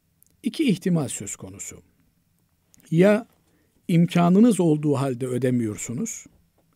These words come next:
ya da imkanınız yok. İmkanı olduğu halde ödemeyen kişi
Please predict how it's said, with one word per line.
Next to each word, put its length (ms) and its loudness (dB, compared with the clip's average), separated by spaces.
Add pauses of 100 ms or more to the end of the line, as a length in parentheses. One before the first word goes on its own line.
ya 140 2
da 100 0
imkanınız 640 0
yok. 340 -12 (2000)
İmkanı 560 2
olduğu 380 0
halde 440 -2
ödemeyen 680 2
kişi 500 -6